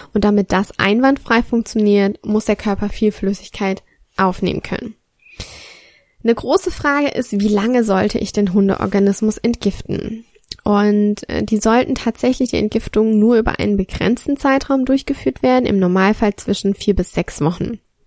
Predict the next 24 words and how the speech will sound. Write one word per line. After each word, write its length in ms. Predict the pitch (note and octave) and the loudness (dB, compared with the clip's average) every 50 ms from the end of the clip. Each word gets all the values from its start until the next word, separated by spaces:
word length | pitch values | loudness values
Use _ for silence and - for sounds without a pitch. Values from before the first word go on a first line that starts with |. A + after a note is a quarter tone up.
| _ _ _ _ _ _ _ _ _ _ _ _ _ _ - - - | _ _ _ _ _ _ _ _ _ _ _ _ _ _ -12 -4 -2
Ich 180 | A3+ A3+ - | -2 -2 0
wende 240 | - A#3 A#3 A3+ A3 | 0 0 0 0 0
das 100 | A3 - | -2 -2
auch 120 | - A3 G#3+ | -2 0 0
nur 160 | G#3+ G#3 G3+ | 0 -2 -2
kurweise 500 | - - G#3+ G3+ G#3+ - - - - - | 0 -2 0 0 0 -2 -4 -2 -4 -2
an. 280 | - - G3 A#3 D4+ F#4 - - - - - - - - - - - - - - | 0 0 2 2 2 0 -2 -6 -20 -20 -18 -18 -18 -18 -18 -18 -20 -20 -10 -2
Ich 180 | - B3 A#3+ - | -2 0 2 2
hab's 140 | A#3+ A#3+ - | 0 0 0
tatsächlich 520 | - B3 - - A#3+ A#3+ - - A3 - | -2 -2 0 0 0 0 0 -4 -2 0
nur 120 | A#3 A3 | 0 0
vier 260 | - - - - C4+ C4+ | 0 0 0 0 2 2
Wochen 220 | C#4 C#4+ C#4 C#4+ | 2 0 0 0
gemacht 360 | C#4 - C4+ C4 C4+ C4+ - | -2 -2 0 0 -2 -2 -2
und 120 | - G#3+ G#3+ | -4 -4 -2
ganz 240 | - - G3+ - | -2 -4 -4 -4
schonend, 400 | - - C4 C#4+ D#4+ E4 D#4 - | -2 0 2 2 2 2 0 0
wie 260 | - G#3 A3 A#3 A3+ _ | 0 0 0 0 -4 _
vorhin 260 | _ - - G#3+ G#3+ A3 | _ -4 -2 -2 -2 -2
schon 140 | - A3 | -2 -2
beschrieben, 400 | A3 A#3 - - C4 C4 C4+ C4+ C#4+ - _ _ - - - - - - - - | -2 -2 -2 0 0 2 2 0 -2 -4 _ _ -20 -18 -18 -16 -14 -10 -2 -2
bestehen 360 | A#3+ - - - A3+ A3+ A3+ | -2 0 0 0 0 0 0
keine 400 | - - - A#3 B3+ C4+ C4+ - | 0 2 2 4 4 4 4 4
oder 300 | - A3+ A3+ G#3+ G#3 | 2 4 4 4 4